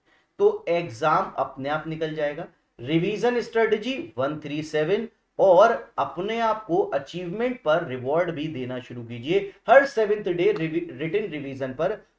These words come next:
अपने आप को reward दीजिए। तो इस तरीके से आप अपना judiciary का एग्जाम सिर्फ एक साल के अंदर की तैयारी के अंदर ही qualify कर लोगे।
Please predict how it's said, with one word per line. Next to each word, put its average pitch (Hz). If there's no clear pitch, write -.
अपने 160
आप 311
को 202
reward 143
दीजिए। 104
तो 190
इस 190
तरीके 208
से 233
आप 208
अपना 190
judiciary 160
का 196
एग्जाम 143
सिर्फ 269
एक 202
साल 156
के 170
अंदर 127
की 160
तैयारी 123
के 131
अंदर 117
ही 127
qualify 127
कर 160
लोगे। 120